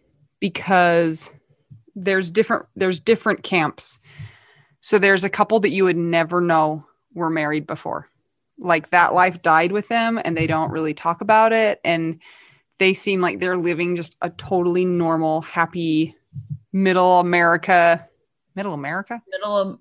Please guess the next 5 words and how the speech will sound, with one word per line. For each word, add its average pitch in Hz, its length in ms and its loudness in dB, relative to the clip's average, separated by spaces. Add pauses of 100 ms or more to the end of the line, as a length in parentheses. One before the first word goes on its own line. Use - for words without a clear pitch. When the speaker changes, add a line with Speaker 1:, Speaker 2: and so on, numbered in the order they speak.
(160)
Speaker 2:
America 185 600 -6
in 185 160 -6
Utah 214 460 -8 (800)
life? 233 260 -14 (640)
Speaker 1:
Mid-, 190 280 -2